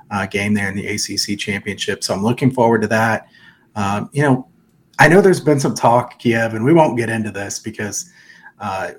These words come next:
that we would take far too long if we did. But I know there's been some talk about what Florida State's gonna do in the future, whether they're gonna stay in the A C C. I, I sound like an old head when I say this, but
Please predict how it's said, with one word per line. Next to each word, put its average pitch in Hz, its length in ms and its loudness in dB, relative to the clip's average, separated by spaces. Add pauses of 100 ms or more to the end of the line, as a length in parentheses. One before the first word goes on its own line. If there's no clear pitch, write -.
(200)
that 123 80 -6
we 127 120 2
would 123 120 0
take 123 200 0
far 113 180 -4
too 113 200 -4
long 104 240 -4
if 98 120 -18
we - 60 -12
did. 92 400 -12
But - 340 -10
I 120 80 -6
know 127 140 2
there's 131 160 2
been 120 160 -2
some 123 260 0
talk 113 320 -4
about 104 240 -8
what 110 180 -6
Florida 104 280 -6
State's 101 320 -10
gonna 95 180 -14
do 92 200 -14
in 87 60 -16
the 98 80 -18
future, 101 440 -12
whether 92 200 -10
they're 98 120 -12
gonna - 180 -16
stay 101 240 -10
in 92 60 -12
the 92 100 -18
A 95 100 -12
C 92 220 -8
C. 92 380 -8 (400)
I, 143 340 6 (200)
I 131 100 2
sound 143 340 0
like 123 180 0
an 110 120 0
old 107 240 -4
head 101 240 -8
when 101 100 -12
I 98 100 -8
say 101 220 -10
this, 98 240 -12
but - 220 -18